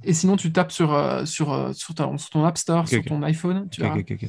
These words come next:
Speaker 2: J'ai trouvé, j'ai trouvé.
Speaker 1: Et en gros, par-dessus, euh, l'expérience de l'appareil photo jetable, eh ben, ils ont, ils ont, ils sont en train de créer un petit réseau social qui est prisé par tout le, par tous les gens qui sont un peu in. Euh, et en fait, tu peux publier tes photos dans ce qu'ils appellent des rolls.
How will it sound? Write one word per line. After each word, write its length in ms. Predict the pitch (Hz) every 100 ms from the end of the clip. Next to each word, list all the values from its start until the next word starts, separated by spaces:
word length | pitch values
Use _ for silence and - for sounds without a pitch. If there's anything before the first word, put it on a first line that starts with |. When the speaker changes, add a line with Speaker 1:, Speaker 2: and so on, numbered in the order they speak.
| 120
Speaker 2:
J'ai 140 | -
trouvé, 180 | - 104
j'ai 80 | 101
trouvé. 220 | 107 -
Speaker 1:
Et 40 | 170
en 80 | 175
gros, 240 | 190 240
par-dessus, 920 | 202 180 180 226 226 - 247 240 226 151
euh, 80 | 151
l'expérience 600 | 185 - 196 190 196 180
de 60 |
l'appareil 300 | 165 165 170
photo 160 | 165 170
jetable, 360 | 160 156 233 247
eh 40 |
ben, 80 | 160
ils 140 | 156
ont, 120 | 170 165
ils 120 | 175
ont, 100 | 175 165
ils 60 |
sont 120 | 170 165
en 40 |
train 80 | 190
de 40 |
créer 160 | - 214
un 80 | 196
petit 160 | 160 220
réseau 200 | 196 190
social 560 | 175 160 165 190 269 - _ _ _ -
qui 80 | 180
est 60 |
prisé 360 | 160 - 185 214
par 180 | 185 160
tout 100 | 208
le, 260 | 196 165 156
par 180 | 160 156
tous 80 | 202
les 80 |
gens 120 | 185 196
qui 80 |
sont 120 | - 151
un 80 |
peu 120 | 156 165
in. 260 | 165 196 254 _ _ - _ _ 156
Euh, 420 | 151 143 139 120
et 160 | - 165
en 80 | 156
fait, 160 | 202
tu 160 | 208 160
peux 420 | 165 160 143 107 - _ -
publier 280 | 196 202
tes 120 | 190 170
photos 460 | 170 165 180 226 - _ -
dans 60 | 165
ce 80 | 160
qu'ils 180 | 170
appellent 260 | 156 180 175
des 100 | 160
rolls. 440 | 139 143 143 160